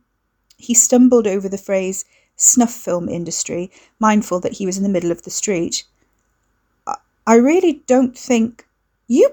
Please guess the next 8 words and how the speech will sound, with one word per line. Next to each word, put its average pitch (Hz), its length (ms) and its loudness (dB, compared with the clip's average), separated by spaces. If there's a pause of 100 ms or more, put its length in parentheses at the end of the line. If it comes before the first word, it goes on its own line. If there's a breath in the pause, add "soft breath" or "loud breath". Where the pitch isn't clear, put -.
promised!" - 1040 0 (1160)
Lucy 220 380 2
was 175 120 -6
dangerously 185 540 -4
close 160 300 -6
to 165 120 -6
a 175 40 -8
breakdown. - 680 -8